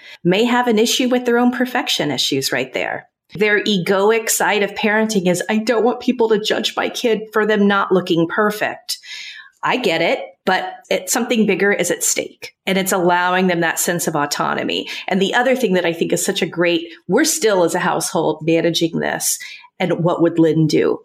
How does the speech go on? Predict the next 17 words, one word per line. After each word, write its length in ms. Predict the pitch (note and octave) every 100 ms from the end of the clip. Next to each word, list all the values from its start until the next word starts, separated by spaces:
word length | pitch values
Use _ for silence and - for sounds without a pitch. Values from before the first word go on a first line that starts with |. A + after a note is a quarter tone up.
| -
The 120 | F3+
morning 500 | A3 A3 A3+ A#3 A#3+
routine 420 | G#3+ G3+ G3 E3
before 320 | E3 D#3 - B2+
school, 480 | - - - - _
right? 420 | D#3+ E3+ F3+ - _ _ E3
We 220 | F#3+ G#3+
want 260 | F#3 G#3
it 100 | A3
to 100 | G#3+
go 280 | F#3+ F#3+ F#3
smoothly. 760 | F#3 - F#3+ G3+ G3+ G#3 G#3 G3+
We 100 | G3
just 240 | F#3+ G3+ E3+
want 140 | F3
it 240 | D3+ - C#3+
done. 500 | D#3+ F3 F#3 G3+